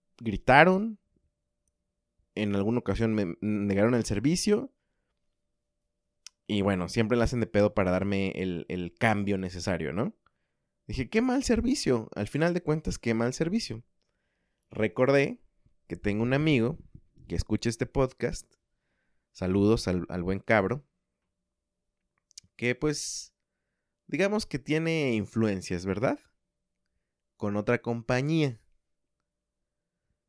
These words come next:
Y le conté esta historia. Le dije, "Güey,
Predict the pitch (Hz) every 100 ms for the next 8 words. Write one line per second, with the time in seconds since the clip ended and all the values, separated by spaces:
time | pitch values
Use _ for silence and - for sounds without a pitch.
0 | _ - 110 107 120 120 135 139 147 139
1 | 175 185 143 127 107 120 - 127 143 160
2 | -